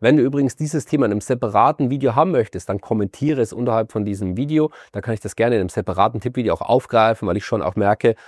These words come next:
auch in diesem Kontext, aber auch mit weiteren Vorteilen, dass ein zweiter Reisepass schon sehr, sehr viele Menschen interessiert. So, und jetzt haben wir noch die Nummer vier und das ist das Thema Auswandern. Du bist eben nicht mehr vor Ort greifbar. Wir haben das gesehen in der Ukraine, da gab's dann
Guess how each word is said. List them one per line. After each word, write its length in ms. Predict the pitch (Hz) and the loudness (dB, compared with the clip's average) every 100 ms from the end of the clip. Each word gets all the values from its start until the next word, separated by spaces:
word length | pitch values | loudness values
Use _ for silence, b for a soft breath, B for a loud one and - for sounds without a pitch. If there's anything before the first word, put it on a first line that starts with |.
| B | B
auch 100 | - | -2
in 140 | 104 92 | 0 2
diesem 200 | 131 123 | 0 0
Kontext, 440 | 127 135 131 - | 2 2 2 2
aber 140 | 101 95 | 4 4
auch 60 | |
mit 140 | 107 95 | 2 2
weiteren 300 | 101 104 92 | 0 0 -2
Vorteilen, 340 | 117 123 107 | 0 2 0
dass 160 | 92 98 | -2 -6
ein 40 | |
zweiter 300 | - 101 98 | -2 0 0
Reisepass 600 | 92 101 104 - 95 - B B | -2 -2 -4 -2 -2 -2 B B
schon 200 | - 98 | -6 -2
sehr, 160 | 92 92 | -2 -2
sehr 120 | 92 | -4
viele 220 | - 87 | -4 -4
Menschen 380 | 82 82 - 90 b b | -4 -6 -8 -12 b b
interessiert. 520 | 104 - 104 - - _ _ _ B B B | -8 -6 -6 -6 -14 _ _ _ B B B
So, 140 | 165 | 4
und 80 | 113 | 4
jetzt 180 | 135 - | 2 2
haben 100 | 165 | 2
wir 60 | |
noch 120 | 151 135 | 4 2
die 120 | 131 | 2
Nummer 400 | 120 110 95 98 | 2 2 0 -4
vier 420 | - 139 143 196 | -6 0 4 4
und 100 | - | 4
das 140 | 135 - | -6 -6
ist 160 | - | -6
das 120 | 151 | -8
Thema 340 | - 156 185 - - | -4 -4 -4 -8 -4
Auswandern. 640 | 220 - 117 85 71 62 - B | -4 0 -2 -2 -4 -8 -12 B
Du 100 | - | -6
bist 220 | 107 170 - | 0 0 0
eben 240 | 139 131 | 0 2
nicht 200 | 147 - | 0 0
mehr 120 | 160 | -4
vor 240 | - 165 - | 0 -2 2
Ort 260 | 127 - | -2 -2
greifbar. 460 | - 135 156 - 82 | 0 0 0 -2 0
Wir 80 | 113 | 0
haben 80 | |
das 120 | 151 - | -2 -2
gesehen 380 | 120 127 156 | -2 2 2
in 60 | 165 | 2
der 100 | 117 | 0
Ukraine, 460 | - - 113 160 147 | -2 2 2 4 2
da 100 | 123 | 2
gab's 300 | 110 123 - | 2 0 0
dann 240 | 123 120 | 0 0